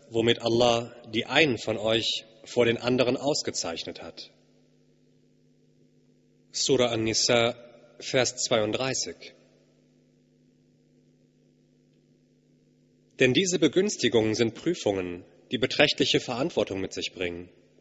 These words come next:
Sie sind nicht das Ergebnis menschlicher Bemühungen und sollten keinen Hochmut aufkommen lassen. Allah wird uns nicht dafür belohnen, dass wir sie besessen haben. Vielmehr werden wir Rechenschaft dafür ablegen müssen,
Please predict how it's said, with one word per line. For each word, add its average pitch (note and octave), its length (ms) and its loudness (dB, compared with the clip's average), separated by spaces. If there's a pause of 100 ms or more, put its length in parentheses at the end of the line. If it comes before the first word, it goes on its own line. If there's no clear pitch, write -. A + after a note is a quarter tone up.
(800)
Sie B2+ 160 0
sind C#3+ 220 6
nicht E3+ 220 2
das E3 140 4
Ergebnis D3 540 0
menschlicher C#3+ 460 2
Bemühungen A2 640 0 (440)
und B2+ 80 -2
sollten C3 340 4
keinen D3 320 2
Hochmut C#3 400 0
aufkommen F2+ 440 -4
lassen. F2 460 -8 (1500)
Allah C3+ 420 4
wird A#2+ 120 2
uns B2 200 -2
nicht - 240 0
dafür C#3+ 220 0
belohnen, A#2+ 580 0 (280)
dass B2 200 2
wir C3 80 6
sie A#2 140 -2
besessen A#2+ 480 0
haben. F#2 420 -6 (560)
Vielmehr D#3+ 400 4
werden C3+ 240 8
wir A#2 140 6
Rechenschaft B2+ 540 0
dafür A2+ 260 -2
ablegen A2+ 420 -2
müssen, A2+ 400 -2